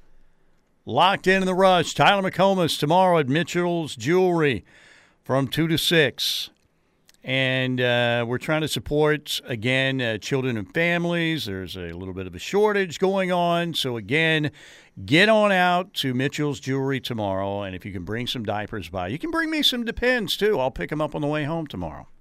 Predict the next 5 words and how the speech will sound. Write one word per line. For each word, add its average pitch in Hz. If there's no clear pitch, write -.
Uh, 117
drop 139
'em 139
off 139
tomorrow, 139